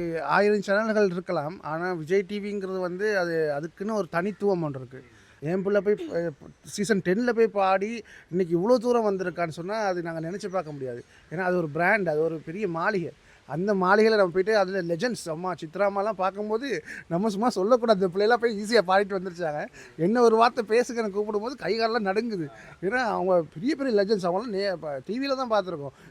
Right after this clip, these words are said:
கிட்டக்க அவ எவ்வளோ அன்பா பழகுவாங்க தெரியுமா? இமான் ச-, ஜ-, அ, சித்ரா அம்மா, அ, மனோ சார்லாம் வந்து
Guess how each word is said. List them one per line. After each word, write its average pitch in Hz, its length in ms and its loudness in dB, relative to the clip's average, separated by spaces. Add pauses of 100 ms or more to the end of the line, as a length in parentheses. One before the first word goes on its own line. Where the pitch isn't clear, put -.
(140)
கிட்டக்க 254 280 -4
அவ 214 160 8
எவ்வளோ 220 260 4
அன்பா 233 220 2
பழகுவாங்க 190 360 0
தெரியுமா? 151 340 -6
இமான் 175 380 -4
ச-, 156 440 0
ஜ-, 156 200 -2 (320)
அ, 156 100 -2
சித்ரா 185 360 0
அம்மா, 151 420 -4
அ, 151 360 -10 (360)
மனோ 170 340 -2
சார்லாம் 208 280 -2
வந்து 202 360 -6